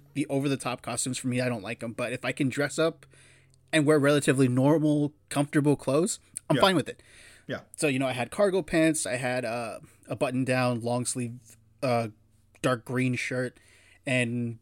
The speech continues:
Speaker 1: boots. I got a leather bracelet, and I got the signature necklace.
Speaker 2: Nice.
Speaker 1: All I needed, all I needed was the, um, <clears throat> the holsters that he wears.
Speaker 2: Yeah. Mm-hmm.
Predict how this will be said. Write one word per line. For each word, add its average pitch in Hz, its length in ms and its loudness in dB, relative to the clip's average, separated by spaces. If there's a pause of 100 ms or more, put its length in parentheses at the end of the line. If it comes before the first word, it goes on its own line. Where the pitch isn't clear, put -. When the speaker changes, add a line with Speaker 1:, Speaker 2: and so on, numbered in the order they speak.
Speaker 1:
boots. 165 480 0
I 123 140 -4
got 131 220 0
a 120 60 0
leather 120 240 -2
bracelet, 180 480 -4
and 131 140 -4
I 139 40 -2
got 135 260 -2
the 127 200 -2
signature 123 640 -4 (160)
necklace. 127 420 -6 (180)
Speaker 2:
Nice. 113 200 -8
Speaker 1:
All 208 200 6
I 254 120 4
needed, 220 460 -2 (440)
all 165 180 6
I 214 40 4
needed 185 340 2
was 139 540 0
the, 123 260 2
um, 117 400 -6
<clears throat> 139 380 -4 (840)
the 131 140 0
holsters 139 340 0
that 113 80 -6
he 113 60 -10
wears. - 340 -12 (240)
Speaker 2:
Yeah. 160 200 -4 (220)
Mm-hmm. 160 200 -8